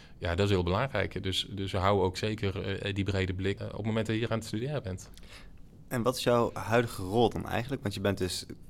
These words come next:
Speaker 2: we noemden het al in de introductie, klassiek geschoold. En,
Speaker 1: Ja.
Speaker 2: eh, je hebt dus die, hier, hier de opleiding gedaan waarbij je ook het bouwkundevak breed
Speaker 1: Ja.
Speaker 2: hebt geleerd. Eh, maar ondertussen, eh, ben je veel bezig met de, met Kweek, met de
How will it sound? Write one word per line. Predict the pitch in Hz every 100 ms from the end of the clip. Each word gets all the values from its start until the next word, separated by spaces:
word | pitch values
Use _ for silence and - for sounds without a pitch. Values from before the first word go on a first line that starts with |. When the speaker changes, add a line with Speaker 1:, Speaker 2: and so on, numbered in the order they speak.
| - -
Speaker 2:
we | 101 85
noemden | 82 85 90
het | 82
al | 82
in | 82
de |
introductie, | 82 104 85 - 98
klassiek | - - 90
geschoold. | - - 101 104 -
En, | 87 82
Speaker 1:
Ja. | 82
Speaker 2:
eh, | 82 85 85 -
je | -
hebt | -
dus | - -
die, | 85 87
hier, | 92 -
hier | 98 98
de | 87
opleiding | - - 90 92
gedaan | 92 90
waarbij | 92 87 87
je | 87
ook | 82 - - - - - - - -
het | - 98 90 82
bouwkundevak | 90 95 113 107 98 95 107 -
breed | 107 98 104 98 -
Speaker 1:
Ja. | 101
Speaker 2:
hebt | 98 -
geleerd. | 101 101 117 135 - - - - - -
Eh, | - 90
maar | 90 90 90
ondertussen, | 92 95 92 107 - 92 90 - -
eh, | 87 85 85 85 87
ben | 85
je | 85
veel | 90 87
bezig | 87 85 -
met | 87 90 87 -
de, | 90 87 90 90
met | 90 -
Kweek, | 92 95 -
met | 95
de | 90